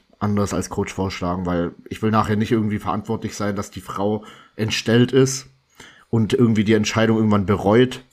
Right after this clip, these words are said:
und ich quasi daran mitverantwortlich bin. Genauso mit den Männern, wie, wie der Holger es gesagt hat. Ich könnte mir das, glaub ich, nicht verzeihen oder ich,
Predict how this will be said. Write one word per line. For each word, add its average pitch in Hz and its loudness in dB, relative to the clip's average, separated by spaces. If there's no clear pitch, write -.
und 104 -4
ich 123 2
quasi 107 2
daran 104 2
mitverantwortlich 92 -2
bin. - -8
Genauso 120 4
mit 117 2
den 110 4
Männern, 123 2
wie, 104 -4
wie 107 -4
der 98 -2
Holger 104 0
es 104 -2
gesagt 98 -8
hat. 117 -8
Ich - -8
könnte 127 2
mir 131 6
das, - -4
glaub 113 -2
ich, 110 -4
nicht 120 -6
verzeihen 120 0
oder 113 2
ich, - -6